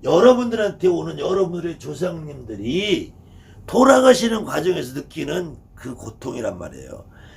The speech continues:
그래서 여러분들이 무당 노릇을 하다 보면 이것을 제일 잘 알게 돼. 첫 번째로는 굿을 떼어놓으면은, 굿을 떼어놓으면은 굿을 띈 날부터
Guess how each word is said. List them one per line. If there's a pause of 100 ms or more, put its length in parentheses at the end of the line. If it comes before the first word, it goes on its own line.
(160)
그래서
여러분들이 (380)
무당
노릇을
하다
보면
이것을
제일
잘
알게
돼. (1300)
첫
번째로는
굿을
떼어놓으면은,
굿을
떼어놓으면은
굿을
띈
날부터